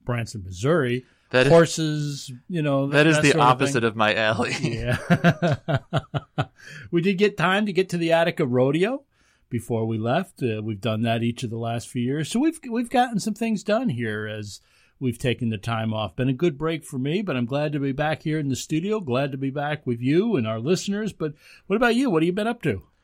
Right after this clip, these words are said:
Speaker 2: Not a lot. Uh, you know, mowing the grass, chasing the kids around, getting the slip and slide out.
Speaker 1: Sounds like good times.
Speaker 2: Went to see some movies. Yeah, it's, uh, been to see some baseball. My dad and my brother and I took a weekend trip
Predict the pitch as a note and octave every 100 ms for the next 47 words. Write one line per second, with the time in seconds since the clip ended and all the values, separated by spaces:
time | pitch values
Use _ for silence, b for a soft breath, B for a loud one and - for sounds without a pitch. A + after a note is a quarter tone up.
0 | _ _ _ _ _ _ _ C3 C#3+ G#3
1 | C3+ D3 G#3+ - C#3 C#3+ C3 B2 F3 B2
2 | C3 C3 D3 C#3+ C3 B2 C3 - - C3
3 | C3+ C3 - C3+ B2+ B2 A#2 A#2+ B2 B2+
4 | B2 - B2 A#2+ A#2 B2 A2+ A2+ A2 A#2+
5 | D#3 - B2+ B2+ A#2 B2 G#2 B2+ B2+ A#2+
6 | - G#2 F#2+ B2 B2 - - B2+ - A#2
7 | A#2+ C3+ D3+ E3 C#3 C3+ F3+ C#3 G#2+ -
8 | B2 A#2+ A2+ - A#2 B2 - A2+ G2 G2+
9 | B2+ C#3 D#3 D3 D3+ A#2 G#2+ A2+ B2 A#2+
10 | A2 A#2 A#2 A#2+ A#2+ A2+ A2+ A#2+ A2 A#2
11 | A#2+ A#2 A2 B2+ A#2+ -